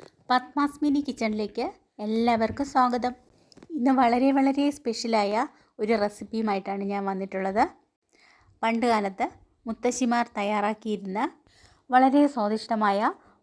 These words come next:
ഉള്ളിച്ചോറിൻ്റെ റെസിപ്പിയാണ് ഇന്നത്തെ സ്പെഷ്യൽ. വളരെ കുറച്ച് ചേരുവകൾ കൊണ്ട് നമുക്കിത് എളുപ്പത്തിൽ ഉണ്ടാക്കിയെടുക്കാം. എങ്ങനെയാണ് തയ്യാറാക്കുന്നതെന്ന് നോക്കാം.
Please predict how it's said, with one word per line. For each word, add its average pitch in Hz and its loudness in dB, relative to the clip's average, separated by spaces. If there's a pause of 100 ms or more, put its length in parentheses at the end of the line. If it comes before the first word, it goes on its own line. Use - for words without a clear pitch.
(120)
ഉള്ളിച്ചോറിൻ്റെ 247 2
റെസിപ്പിയാണ് 208 0 (400)
ഇന്നത്തെ 220 -2
സ്പെഷ്യൽ. 226 -2 (680)
വളരെ 254 6
കുറച്ച് 277 0
ചേരുവകൾ 240 4
കൊണ്ട് 196 2 (760)
നമുക്കിത് 247 4
എളുപ്പത്തിൽ 262 2
ഉണ്ടാക്കിയെടുക്കാം. 208 2 (960)
എങ്ങനെയാണ് 240 6 (120)
തയ്യാറാക്കുന്നതെന്ന് 226 2
നോക്കാം. 247 0